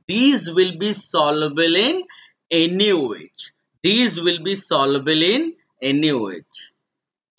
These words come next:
So one compound, two compounds,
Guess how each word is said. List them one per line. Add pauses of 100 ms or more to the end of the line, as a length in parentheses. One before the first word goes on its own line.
(720)
So
one
compound, (1160)
two
compounds,